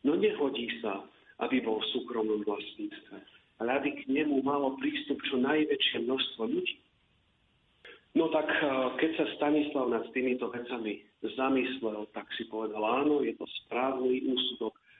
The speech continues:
tak to tam zanesieme. Lenže chýr o tom, čo sa stalo s týmto obrazom, že ako začalo slziť krvavé, krvavé slzy, sa veľmi rýchlo rozšíril. A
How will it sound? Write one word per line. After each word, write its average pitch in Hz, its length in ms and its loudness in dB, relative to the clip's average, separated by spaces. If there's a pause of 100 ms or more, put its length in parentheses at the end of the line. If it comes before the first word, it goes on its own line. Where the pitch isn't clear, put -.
(200)
tak 120 240 -2
to 113 80 0
tam 107 240 -6
zanesieme. 101 720 -4 (320)
Lenže 139 640 2 (520)
chýr 208 360 4
o 156 120 2 (120)
tom, 123 320 -2 (640)
čo 165 160 2
sa 160 160 0 (160)
stalo 135 480 0 (240)
s - 240 -10
týmto 139 320 2
obrazom, 113 720 0
že 113 160 0
ako 113 240 -2
začalo 117 400 0 (160)
slziť 127 300 -4 (100)
krvavé, 117 480 -6 (160)
krvavé 123 400 -4
slzy, 110 560 -6 (640)
sa 135 240 0
veľmi 135 320 4
rýchlo 131 320 0
rozšíril. - 640 0 (720)
A 120 60 2